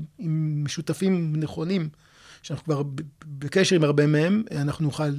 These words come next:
להתגבר על זה. המשוכה השנייה, שהיא משוכה של כל סטארט-אפ, זה בעצם לגייס כסף. וגם פה אני חושב, אני חושב שפה אפילו הפער הוא יותר משמעותי, כי יש מעט מאוד קרנות בעולם שמתעסו-, מ-, מ-, מ-, מתעסקות ב-,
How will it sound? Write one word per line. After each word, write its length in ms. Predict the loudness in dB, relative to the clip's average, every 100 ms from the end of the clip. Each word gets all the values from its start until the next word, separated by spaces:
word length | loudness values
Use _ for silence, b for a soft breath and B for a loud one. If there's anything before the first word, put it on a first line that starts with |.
| -6 -12 -10
להתגבר 380 | -4 -4 -2 -4
על 80 |
זה. 160 | -2 -2 -4 B B -4
המשוכה 420 | -2 0 4 4
השנייה, 460 | 6 4 2 2 0
שהיא 140 | -2
משוכה 340 | -4 -4 -4
של 140 | -4 -4
כל 200 | 0 0
סטארט-אפ, 420 | 0 -6 -4 -8 -10 b b
זה 100 | -8
בעצם 300 | -4 0 -2 -2 _ -6
לגייס 560 | -2 0 4 2 2 -2 -2
כסף. 440 | 2 2 0 -10 -16 B B B -4
וגם 260 | 2 2
פה 160 | 6 6
אני 100 | 6
חושב, 320 | 4 4 4
אני 120 | 4 2
חושב 160 | -2
שפה 280 | -2 4 4
אפילו 280 | 6 6 6
הפער 260 | 6 4
הוא 120 | 6 6
יותר 140 | 4
משמעותי, 460 | 2 2 0 0 0
כי 200 | 0 -2 b b b b b
יש 540 | 4 6 6 4 -4 -2
מעט 400 | 0 4 4 4
מאוד 260 | 2 2 -4
קרנות 420 | -2 2 2 0
בעולם 560 | 0 0 2 4 2 2
שמתעסו-, 640 | 0 -2 -2 -4 0 0 0
מ-, 240 | 0 0
מ-, 20 | -2 -2
מ-, 160 | -2
מתעסקות 640 | -2 -6 -8 -6 -2 -2 -2 -6
ב-, 340 | -2 0 -2